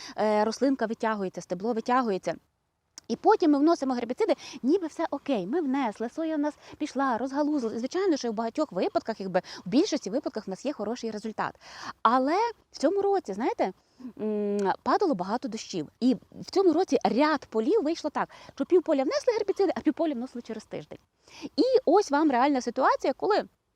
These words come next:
Е, на півполя ми внесли. Е, е, фаза, е, м, ну, відсотків вісімдесят рослин перший трійчастий, е, листочок. Більшість рослинок ще на той момент була меншою.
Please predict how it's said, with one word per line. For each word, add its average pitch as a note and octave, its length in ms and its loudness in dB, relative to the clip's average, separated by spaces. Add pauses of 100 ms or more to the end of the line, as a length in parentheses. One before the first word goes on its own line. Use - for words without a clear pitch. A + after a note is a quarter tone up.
(580)
Е, A#3 120 2
на A#3 100 2
півполя C#4 360 6
ми B3 80 2
внесли. A#3+ 400 0 (500)
Е, A3+ 60 2
е, A#3 920 0
фаза, B3 540 4
е, G#3 640 6
м, A#3 260 -2
ну, F4 160 8
відсотків B3 500 0
вісімдесят B3 520 -4
рослин G#3+ 300 -2
перший F#3+ 300 -2
трійчастий, F3+ 420 -2 (340)
е, F4 340 6
листочок. G4+ 500 2 (220)
Більшість A#3+ 400 6
рослинок B3 340 0
ще A#3+ 80 -8
на G#3+ 60 -8
той A3 140 0
момент G3+ 300 -2
була G#3 220 0
меншою. G3+ 560 -2